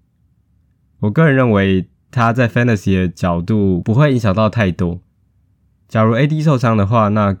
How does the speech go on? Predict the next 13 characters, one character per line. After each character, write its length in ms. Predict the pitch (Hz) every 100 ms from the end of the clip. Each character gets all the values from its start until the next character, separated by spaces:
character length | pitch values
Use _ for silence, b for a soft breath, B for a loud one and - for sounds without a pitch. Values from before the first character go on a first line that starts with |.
| _
Gabriel 420 | 120 120 110 92
会 180 | 92 107
是 160 | 95 104
更 200 | 104 95
直 140 | -
接 160 | 87 95
的 80 | 90
选 180 | - -
项， 240 | - 95 -
或 180 | _ 110
者 160 | 92 87
是 300 | - 95 90
Vanderbilt。 440 | 104 107 87 82